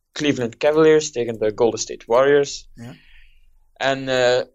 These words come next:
Speaker 1: dat was eigenlijk zo wat de dagen dat ik buiten gekomen ben. Voor de rest ben ik veel bezig met binnen te studeren.
Speaker 2: Mhm.
Speaker 1: En, eh, van deze week, eh, zijn we terug beginnen trainen,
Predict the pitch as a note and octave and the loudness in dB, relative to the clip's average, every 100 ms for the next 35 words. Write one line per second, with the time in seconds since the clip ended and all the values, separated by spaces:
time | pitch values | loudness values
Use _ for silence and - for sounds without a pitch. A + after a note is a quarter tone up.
0 | _ A#2+ D3 C3+ C#3+ C#3+ C3+ C3+ - C3+ | _ -2 -2 2 2 0 -2 -8 -4 -2
1 | B2+ B2 A#2+ C3 C3+ B2 A#2 A2+ C#3 E3 | 0 -2 0 0 0 -4 -8 0 -2 -2
2 | G#3 G3+ G#3 G#3+ G3+ C4 C4 _ _ _ | -14 -14 -14 -14 -20 -20 -20 _ _ _
3 | _ _ C3+ C#3 C#3 C#3+ A#2+ B2 A#2+ - | _ _ -6 -2 0 -2 -2 -8 -8 -14
4 | _ _ _ _ D#3+ D#3 B2 B2+ B2+ A#2+ | _ _ _ _ -6 -4 -2 0 0 -4
5 | B2 A2+ A2+ - _ _ A#2+ B2 A2+ - | -8 -6 -8 -12 _ _ -4 -4 -4 -4
6 | A2+ G#2+ - A#2+ A#2 B2 F3 G#3 G3+ _ | -2 -2 -6 -8 -2 0 0 -2 -8 _
7 | _ A2 A2+ - - A#2 A2+ G#2+ A2 A2+ | _ -18 -18 -16 -12 -10 -6 -4 -4 -6
8 | A2 A#2 A2+ A2 B2 B2+ A#2+ A#2 A#2 A#2 | -4 -2 0 0 0 2 4 4 2 0
9 | A#2+ A#2+ A#2+ A#2+ A2 - A2+ B2 B2+ | 0 -2 -2 -2 -4 -4 -4 -6 -16